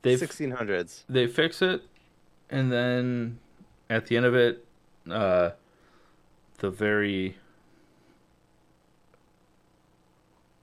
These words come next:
Speaker 1: overly done Doctor Strange from season one shows up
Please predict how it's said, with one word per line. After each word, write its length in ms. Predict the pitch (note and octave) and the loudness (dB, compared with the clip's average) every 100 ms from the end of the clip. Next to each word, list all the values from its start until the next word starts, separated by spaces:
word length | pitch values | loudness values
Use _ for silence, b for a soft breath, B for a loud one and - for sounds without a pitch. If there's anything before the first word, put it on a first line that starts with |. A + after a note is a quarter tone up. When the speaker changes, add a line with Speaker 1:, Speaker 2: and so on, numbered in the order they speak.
| _ _ _ - | _ _ _ -2
Speaker 1:
overly 380 | A#2+ A#2 A2 G#2+ | 0 0 -2 -2
done 400 | F#2+ G2+ B2 D#3 B B B B | -2 -2 -2 -4 B B B B
Doctor 280 | - B2 C3 | -4 -2 -2
Strange 440 | B2+ - B2 C#3 - | -6 -2 -2 -4 -8
from 560 | - G#2 F#2 F2+ F2 | -4 -2 0 -4 -6
season 400 | - G#2+ F#2 E2+ | -8 -8 -8 -8
one 240 | F2 F#2+ A2+ | -6 -6 -6
shows 260 | - A#2+ | -6 -4
up 240 | B2+ D#3+ | -2 -4